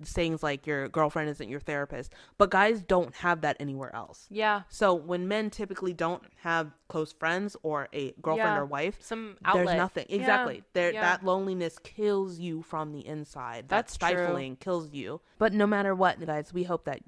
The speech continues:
Speaker 1: you are happy and you are getting fulfilled. Um, let us know in the comments, no matter where you're watching, if you are in a relationship, are you playing the dating game? Like,
Speaker 2: Yeah.
Speaker 1: where are you on that spectrum?
Speaker 2: Yep.
Speaker 1: Um, if you have funny dating stories, we wanna know those too,
Speaker 2: Yeah,
Speaker 1: because those
Speaker 2: let
Speaker 1: are
Speaker 2: us
Speaker 1: always
Speaker 2: know.
Speaker 1: fun.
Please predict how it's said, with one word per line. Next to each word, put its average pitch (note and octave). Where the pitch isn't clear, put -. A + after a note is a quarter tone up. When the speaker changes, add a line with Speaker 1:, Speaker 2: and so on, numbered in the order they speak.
Speaker 1:
you A#3
are F3
happy C#3+
and C#3+
you F#3+
are D3+
getting D3
fulfilled. C#3
Um, A#3+
let F#3+
us C#4
know C4+
in F3+
the F3
comments, F#3+
no F3
matter E3+
where E3+
you're E3+
watching, D#3
if D3+
you D#3
are D3
in F#3
a A3+
relationship, G#3+
are E3+
you D3
playing B3+
the C4+
dating A#3
game? G#3
Like, D3
Speaker 2:
Yeah. D3
Speaker 1:
where G3+
are -
you G3
on E3+
that E3
spectrum? D3+
Speaker 2:
Yep. F#3+
Speaker 1:
Um, D#3
if -
you F#3+
have F3+
funny E3
dating E3+
stories, C#3+
we D#3
wanna D#3+
know D3+
those -
too, -
Speaker 2:
Yeah, E3+
Speaker 1:
because D3+
those D#3+
Speaker 2:
let D#3+
Speaker 1:
are C#3+
Speaker 2:
us B2+
Speaker 1:
always D3
Speaker 2:
know. F#3+
Speaker 1:
fun. F#2+